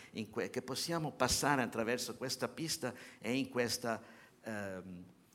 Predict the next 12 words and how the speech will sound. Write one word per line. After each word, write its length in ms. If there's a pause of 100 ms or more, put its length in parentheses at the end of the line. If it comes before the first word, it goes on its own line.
(500)
eh, 280
in, 420
in, 220
in 140
questa 380
via 300
che, 420 (720)
infatti, 580
eh, 240
c'è 160
una, 400
una, 320